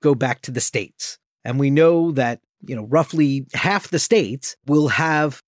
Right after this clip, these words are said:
significant abortion restrictions in place, so much so that you may not be able to get an abortion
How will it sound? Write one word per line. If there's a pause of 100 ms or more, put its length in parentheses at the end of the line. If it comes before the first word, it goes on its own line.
significant
abortion
restrictions
in
place,
so
much
so
that
you
may
not
be
able
to
get
an
abortion